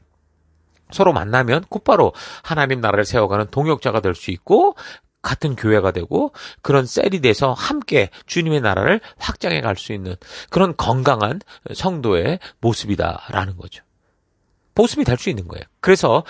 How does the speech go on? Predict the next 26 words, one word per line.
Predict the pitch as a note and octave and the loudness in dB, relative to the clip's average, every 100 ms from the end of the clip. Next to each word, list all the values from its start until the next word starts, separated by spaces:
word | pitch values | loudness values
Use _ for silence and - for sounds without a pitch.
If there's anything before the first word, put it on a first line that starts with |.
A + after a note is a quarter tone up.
| - | -8
이런 | A#2 D3 C#3+ | 0 0 0
만남은 | F#2 F2+ F#2+ E3+ B2 - - | -4 -4 -2 -2 -2 -4 -20
서로 | - D3+ C#3+ A#2 - _ _ _ _ | -2 4 4 4 -2 _ _ _ _
생업이 | - - D#4 D#4 A#3 G3+ | 0 2 2 0 0 0
같으니까 | G2 - A2+ G2 G2 F2 A#2+ F#2+ - - - G#2+ | -4 -6 -8 0 2 4 4 2 -6 -20 -18 -14
이제 | G#2+ G#2 | -10 -6
바울과 | - A2 G#2+ G#2+ G#2+ G2 - - - - | 0 2 2 2 2 2 -4 -12 -14 -8
이 | G#2 G2+ F#2+ - - - | -4 -4 -4 -10 -16 -6
아굴라 | G#2+ G#2 G2+ G#2 F#2+ | -4 0 2 2 2
가정이 | - G#2 G2+ G#2 G2 - - | -4 -6 -4 -4 -6 -10 -18
뭐 | G#2+ F#2 - _ _ - | -12 -10 -12 _ _ -8
텐트를 | - A3+ G3+ D#3 | -6 -2 0 2
만드는 | A2+ G2 G2 | 0 -2 -2
사업을 | - G2+ G2+ | -2 0 -2
했다고 | - G2+ F#2 | -2 -4 -2
해서 | F2+ G2+ F#2+ - - - | -4 -4 -6 -12 -20 -10
그냥, | G3+ | -6
그냥 | F3+ F#3 | -4 -4
그 | D#3+ F3 E3 D#3 C3+ - - - - | -2 2 4 2 0 -4 -10 -16 -8
사업 | - - - | 2 2 2
파트너로 | F#3+ - - C#3+ C#3 - - - | 0 -2 -4 0 0 -2 -10 -2
좋은 | C#3 C3+ C#3 | 0 0 0
관계에 | G#2+ G#2+ G2+ G#2 G2 - | -4 -4 -2 -2 -2 -10
머무는 | G#2+ G2+ G#2+ G2+ E2+ | -2 -2 0 -4 -6
여기를 | E2+ E2 G#2+ A#2+ | -10 -8 -6 -2
넘어서 | A#2+ F2 F2 - D#3+ | -2 -4 -8 -2 -2